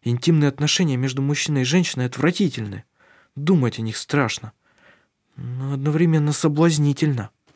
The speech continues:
Зло швыряла она на стол медную посуду и тарелки. Иногда случайно,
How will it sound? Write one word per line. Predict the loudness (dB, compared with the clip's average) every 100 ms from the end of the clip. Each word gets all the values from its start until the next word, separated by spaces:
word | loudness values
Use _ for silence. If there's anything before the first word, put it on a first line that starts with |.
| _ _ _ _ _ _ _ _ _ _ _ -4
Зло | 2 4 4 2
швыряла | 2 2 4 4 2 2
она | 2 2
на | 0
стол | 0 2 2
медную | 2 2 -2
посуду | -2 -2 -2 -2 -4 -8 -8
и | -2
тарелки. | 0 2 0 -4 -18 _ _ -10 0
Иногда | 2 4 2
случайно, | 2 0 0 0 0 -2 -10